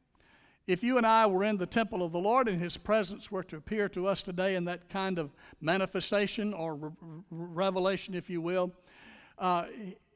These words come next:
it would be like the, the, the fog of his powerful train and his presence would just fill this place. And when he fills this place, he fills his people with himself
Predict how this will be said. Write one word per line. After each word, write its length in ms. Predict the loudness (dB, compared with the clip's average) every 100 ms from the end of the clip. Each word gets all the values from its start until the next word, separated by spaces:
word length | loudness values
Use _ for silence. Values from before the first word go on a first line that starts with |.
| _ _ -2
it 120 | 0
would 140 | 0
be 120 | 2
like 340 | 4 6 4 2
the, 180 | 0 0 -2 -16
the, 220 | -8 -8 -4
the 140 | -4
fog 720 | -2 6 8 10 10 8 4 -2 -2
of 340 | 2 2 2
his 460 | 2 2 2 0 -8 _ _ 0
powerful 540 | 6 6 6 2 -2
train 540 | -6 -2 0 0 0 0
and 120 | -2
his 180 | -4 -4
presence 500 | 2 2 2 -4 -8
would 140 | -6
just 240 | -4 -6 -10
fill 420 | -2 2 2 2
this 240 | -2 -6
place. 640 | -6 -6 -6 -8 -14 -20 _ _ _ _ _ _ _
And 140 | -4 -2
when 140 | -2
he 80 | -2
fills 480 | -4 0 2 2 -2
this 180 | -8
place, 420 | -6 -2 -2 -2 -8
he 120 | -12
fills 420 | -6 -4 -4 -6
his 140 | -14
people 480 | -8 -6 -6 -10 -20 _ _ _ _ _
with 300 | -8 -6 -4
himself 600 | -6 -6 -6 -4 -4 -8